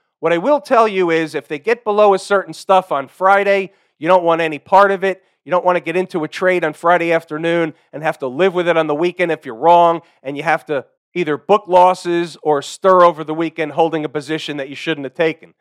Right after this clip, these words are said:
So therefore, by design, I'm not providing this information on an afternoon like today.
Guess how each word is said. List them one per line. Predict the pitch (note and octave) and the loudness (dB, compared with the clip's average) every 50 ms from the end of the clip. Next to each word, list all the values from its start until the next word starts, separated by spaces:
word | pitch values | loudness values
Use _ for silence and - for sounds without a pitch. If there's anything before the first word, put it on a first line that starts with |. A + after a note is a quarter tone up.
| _ _ _ _ _ | _ _ _ _ _
So | _ - D3 | _ -10 -8
therefore, | C3+ C3+ F#3+ F#3 F3 F3 - - B3+ D4+ D4 G3 C#3+ F#2+ - _ _ _ _ _ _ | -2 0 0 0 0 0 -2 -4 0 4 4 4 4 2 -6 _ _ _ _ _ _
by | - E3 F3+ G3 G#3+ | 0 2 2 2 2
design, | F#3 F3 G3+ D#3 F3+ A#3 A#3 G3+ E3+ D#3 D3 D3 D3 C#3+ _ _ _ _ - | 0 -6 -8 0 2 4 4 4 4 2 0 -4 -6 -10 _ _ _ _ -4
I'm | - E3+ E3+ F3+ | -2 -2 0 2
not | F#3+ G3 G3+ F#3+ - | 2 0 0 0 -4
providing | - - G3+ F3+ D3 C3 C#3+ F3+ F3+ F#3+ F#3+ F#3 F3+ E3 D#3+ D#3 | -6 -6 -6 -6 -4 -2 2 2 2 2 2 0 -2 -4 -6 -6
this | D#3+ E3 - - | -8 -8 -6 -8
information | E3+ E3 - - D3+ D3+ D#3+ E3+ F3 E3+ - - D3+ C#3+ | -8 -8 -8 -10 -10 -6 -4 -4 -4 -4 -6 -6 -4 -4
on | C#3+ C#3+ C#3+ | -2 -2 -4
an | C#3 C#3 | -4 -4
afternoon | C#3+ C#3+ C#3+ - - D3+ C#3 D3 F3 G3 F#3+ E3+ D#3+ D3+ D#3+ - _ _ _ - | -4 -4 -4 -4 -8 -10 -8 -2 0 0 0 0 -2 -4 -6 -10 _ _ _ -4
like | C3 D3 C#3 C3 _ _ | -2 -2 -2 -2 _ _
today. | - F#3 F3+ G#3+ F#3+ C#3+ G2+ E2 _ | -6 0 0 2 2 0 -2 -8 _